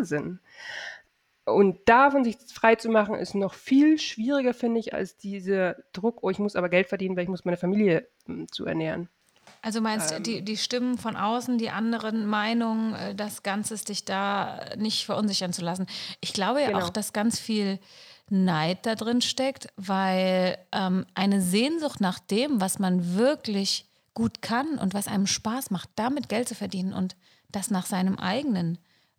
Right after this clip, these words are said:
Speaker 2: äh, Zeitgefühl und, äh, auch nach seinen eigenen Regeln. Ich glaube, das ist eigentlich der Wunsch irgendwie von jedem, ähm, oder von vielen, von sehr vielen, äh, würde ich ja sagen, mehr als, äh,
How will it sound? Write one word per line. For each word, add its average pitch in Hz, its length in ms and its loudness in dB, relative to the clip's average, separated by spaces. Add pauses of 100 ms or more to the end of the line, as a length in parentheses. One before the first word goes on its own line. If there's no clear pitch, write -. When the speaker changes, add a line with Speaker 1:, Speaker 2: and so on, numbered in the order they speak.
Speaker 2:
äh, 175 380 -6 (500)
Zeitgefühl 226 960 0
und, 196 220 -2
äh, - 120 -2
auch - 180 -8
nach 220 140 -2
seinen 185 200 -2
eigenen 196 300 2
Regeln. 220 340 0
Ich 165 100 0
glaube, 170 220 -2
das 156 140 -4
ist - 80 -12
eigentlich 160 200 -8
der 170 160 -2
Wunsch 190 180 0
irgendwie 175 220 -2
von 175 220 -2
jedem, 196 640 0 (880)
ähm, 190 320 0 (100)
oder 185 160 0
von 185 200 0
vielen, 247 480 2
von 190 180 2
sehr 185 200 0
vielen, 240 460 -2
äh, - 160 -6
würde 208 160 -4
ich 226 100 -2
ja 220 100 0
sagen, 208 360 0
mehr 202 220 2
als, 190 220 -2
äh, 196 160 -6